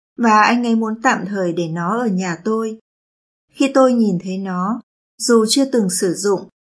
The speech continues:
nhưng tôi biết mình có thể đổi sang mực phẩm màu và in ra loại tiền giảng chân tướng mới.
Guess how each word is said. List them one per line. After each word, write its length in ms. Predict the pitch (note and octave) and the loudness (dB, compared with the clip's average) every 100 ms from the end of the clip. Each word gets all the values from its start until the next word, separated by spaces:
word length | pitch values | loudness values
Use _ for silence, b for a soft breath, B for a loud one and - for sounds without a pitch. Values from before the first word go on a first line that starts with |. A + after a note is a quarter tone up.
| _ _ | _ _
nhưng 260 | B3+ C4 A#3+ | 0 0 2
tôi 120 | B3 | 2
biết 240 | A3+ E4 | 4 2
mình 220 | D4 A3+ F3 | 2 0 0
có 140 | F#3 F#3 | -2 0
thể 180 | A#3 E3+ | 0 2
đổi 180 | F#3 D#3+ | 2 0
sang 320 | - B3 B3 | 0 -2 0
mực 120 | G#3 - | -2 -2
phẩm 240 | G#3+ E3 | -2 -2
màu 380 | F3+ F3 D#3+ E3 _ _ | -2 -2 -4 -10 _ _
và 140 | A3+ | 0
in 340 | G#3+ - A#3+ A#3 | 0 0 -4 -2
ra 140 | A#3+ | -2
loại 260 | A3+ G3+ - | 0 -2 -2
tiền 220 | G3 E3+ | -4 -4
giảng 260 | D#3+ F#3+ D#3 | -4 -4 -4
chân 280 | - A#3 A3+ | -2 -2 -2
tướng 260 | A3 F#3+ G3 | -2 -4 -4
mới. 360 | F#3+ F#3 G#3+ | -4 -4 -6